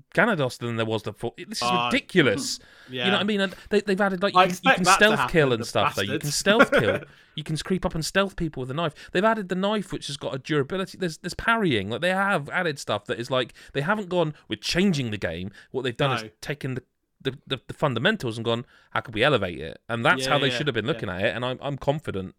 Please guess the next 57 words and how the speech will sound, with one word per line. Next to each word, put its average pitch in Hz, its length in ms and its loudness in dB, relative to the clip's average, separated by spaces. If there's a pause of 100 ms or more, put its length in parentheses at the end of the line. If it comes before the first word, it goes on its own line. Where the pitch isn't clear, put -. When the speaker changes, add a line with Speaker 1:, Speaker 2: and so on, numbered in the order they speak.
Speaker 1:
so 131 260 2
far 82 280 -6
that 104 80 -6
Speaker 2:
Yeah. 117 80 -2
Speaker 1:
that's 110 160 -6
what 110 100 -6
they're 104 80 -4
doing. 104 280 -2
They're, 95 120 -8 (240)
they're 110 100 0
saying, 110 300 0
not, 180 180 0 (180)
"How 143 120 2
can 131 160 -6
we 117 80 -2
change 131 460 0
this? - 380 -10 (200)
How 120 120 0
can, - 240 -8
but 123 120 -12
the, 117 240 -4
how - 120 -10
can 107 120 -12
we 101 120 -6
elevate 101 460 0
this 104 240 -10
game?" 76 300 -12 (100)
And 92 280 -10 (160)
we've 107 200 -2
got 104 120 -4
a 101 40 -12
chance 98 320 -6
to 101 60 -14
do 101 180 -2
so, 98 220 -4
so 113 140 -12
let's 117 160 -6
do 165 160 -4
it. 98 200 -8 (360)
All 175 100 6
the 202 80 0
things 190 200 -2
Speaker 2:
But 175 60 2
Speaker 1:
maybe 196 120 6
Speaker 2:
also, 185 80 0
Speaker 1:
they 202 80 0
Speaker 2:
they're 156 80 -2
Speaker 1:
couldn't 185 160 4
Speaker 2:
not 170 80 0
Speaker 1:
do 117 140 2
at 87 60 -6
the 101 80 -6
time. 90 300 -6 (460)
Speaker 2:
they're 156 140 -6
also 165 280 -4
not 147 220 -6
saying, 131 460 -6